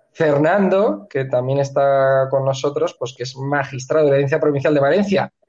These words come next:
y que ha vivido todo el tema de la eta, también puede dar su opinión al respecto. Pero, Roberto, si te parece, empieza tú con este tema y nos das tu opinión.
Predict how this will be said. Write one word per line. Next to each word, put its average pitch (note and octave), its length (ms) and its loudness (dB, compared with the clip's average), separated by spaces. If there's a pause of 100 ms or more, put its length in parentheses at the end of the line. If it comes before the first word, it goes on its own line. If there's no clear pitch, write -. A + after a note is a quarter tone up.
(280)
y C#3+ 180 -6
que E3+ 120 0
ha G#3+ 80 2
vivido G#3 600 -2 (500)
todo D#3 240 -2
el D3 140 -2
tema D3 360 2
de C#3 180 2
la C3+ 220 2
eta, D#3 500 -2 (180)
también C#3+ 380 0
puede D3+ 240 2
dar D3+ 180 0
su D3 140 -2
opinión D3 300 0
al C3+ 120 -4
respecto. C3 480 -6
Pero, C3 460 -2 (400)
Roberto, F#3+ 500 0
si D#3 140 -2
te D#3 120 0
parece, F#3+ 340 0
empieza G3 400 0
tú G3 160 0
con E3 120 2
este D3+ 240 0
tema E3 400 2
y C#3 140 0
nos B2 320 -4
das C3 180 -2
tu C3 100 -4
opinión. A2+ 300 -12